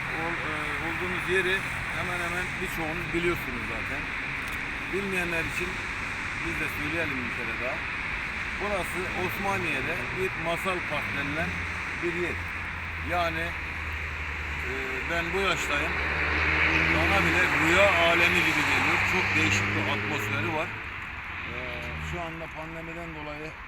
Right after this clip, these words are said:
kapalı olması lazım herhalde. Kapılar kapalı. Fakat içeride o kadar muhteşem yapılar var ki,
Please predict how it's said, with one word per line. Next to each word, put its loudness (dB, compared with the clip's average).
kapalı -6
olması -8
lazım -8
herhalde. -10
Kapılar -10
kapalı. -10
Fakat -6
içeride -8
o -12
kadar -6
muhteşem -8
yapılar -6
var -4
ki, -10